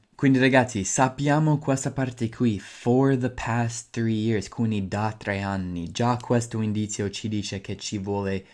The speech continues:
present perfect, quindi I've worked. Oppure anche questo bellissimo present perfect continuous,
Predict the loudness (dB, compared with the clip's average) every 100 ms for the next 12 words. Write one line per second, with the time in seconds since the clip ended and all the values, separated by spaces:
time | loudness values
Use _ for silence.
0 | _ _ -12 -4 -2 -2 -4 -6 -10 -20
1 | -14 -4 -4 -4 -10 -10 -4 -2 -2 -4
2 | _ 4 6 6 6 4 0 -2 -6 _
3 | -8 -2 0 -2 -6 -20 _ -20 _ 2
4 | 2 4 4 4 4 0 0 -2 -4 -4
5 | -4 -2 0 0 0 -2 -2 -2 -2 -2
6 | -6 -6 -8 -10 -8 -6 -4 -2 -2 -4